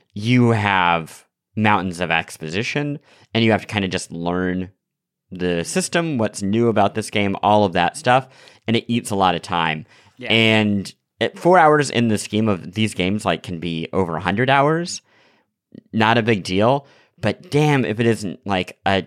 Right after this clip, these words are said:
Speaker 1: a hump to get over. I, I just got through it on this, this new playthrough,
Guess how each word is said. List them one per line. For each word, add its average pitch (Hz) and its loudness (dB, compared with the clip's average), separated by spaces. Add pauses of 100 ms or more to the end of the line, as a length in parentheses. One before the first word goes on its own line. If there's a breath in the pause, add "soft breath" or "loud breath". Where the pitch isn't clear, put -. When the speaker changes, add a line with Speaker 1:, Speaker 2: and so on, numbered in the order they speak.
(100)
Speaker 1:
a 87 -2
hump 98 -6
to - -14
get 95 -2
over. 110 2
I, 113 4 (180)
I 98 2
just 120 -2
got 95 0
through 95 -4
it - -6 (200)
on 87 -2
this, 90 -4 (340)
this 85 -8
new 87 -4
playthrough, 135 -2